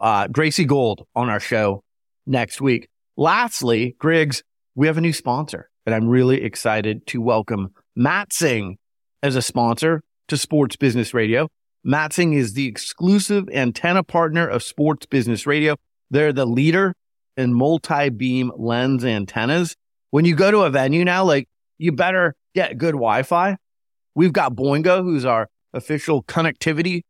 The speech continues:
partner, which we love. Well, guess what? Matsing provides the antennas in the venues. And they provide the antennas to some of the biggest venues in the world, including Allegiant Stadium, that's gonna be host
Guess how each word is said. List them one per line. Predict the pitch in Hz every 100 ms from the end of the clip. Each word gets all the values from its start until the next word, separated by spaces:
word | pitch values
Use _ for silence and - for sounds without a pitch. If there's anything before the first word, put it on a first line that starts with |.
| _
partner, | 151 160 202 233 214 _ -
which | 135 -
we | 143
love. | 123 143 180 _ _ 143
Well, |
guess | 143 180 -
what? | 175 110
Matsing | 127 180 214 - 143 123
provides | - 135 117 127 139 139 113
the | 135 120
antennas | 98 - 143 117 104 - _ _ _ _
in | 170 165
the | 127
venues. | 131 131 113 - - - _ _ _ _ _
And | 160 147 143 135
they | 127 151 180
provide | - 165 147 131
the | 135 127
antennas | 113 160 147 -
to | 123
some | - 165 151
of | 139 117
the | 127 113 - _ _ _ _ 190
biggest | 214 180 117
venues | 147 139 131 113
in | 117
the |
world, | 131 202 151
including | 131 220 262 240
Allegiant | 151 160 131 123
Stadium, | - 196 160 120
that's | 123 -
gonna | 127
be | 120
host | 120 123 120 -